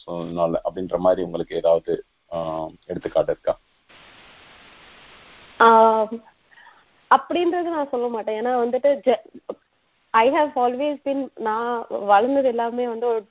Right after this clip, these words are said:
Speaker 2: டாம் பாய்ஸா வளர்ந்தேன். I was part of Scouts and Guides. நான் வந்து நேஷனல் லெவல் ஹாக்கி சாம்பியன். So I was like totally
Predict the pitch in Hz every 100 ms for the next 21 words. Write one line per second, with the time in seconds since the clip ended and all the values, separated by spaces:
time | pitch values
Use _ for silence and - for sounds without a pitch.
0 | _ 220 220 233 214 220 233 208 190 196
1 | 190 208 226 - 220 233 262 - 220 220
2 | - 240 208 185 190 - 196 190 220 -
3 | - - - 214 208 208 214 220 240 214
4 | 220 - 226 208 208 190 202 196 - 233
5 | 214 185 - 202 - - 208 214 196 202
6 | 180 190 190 190 190 196 _ - _ 277
7 | - 247 254 269 262 240 _ _ - 262
8 | 277 294